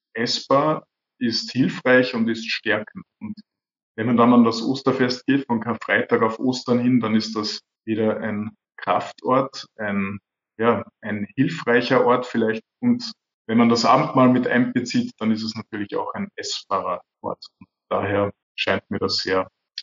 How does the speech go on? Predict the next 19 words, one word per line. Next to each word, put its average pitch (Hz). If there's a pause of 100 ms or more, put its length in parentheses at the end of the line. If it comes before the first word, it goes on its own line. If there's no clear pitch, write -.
(160)
gut 120
zu -
passen. - (1000)
Das 123
Verstecken, 160
das 156
habe 139
ich -
gehört, 135
dass 127
das 123
aus 120
dem 120
Elsass 127
kommt, 147
aus 113
dem 113
siebzehnten 104
Jahrhundert. -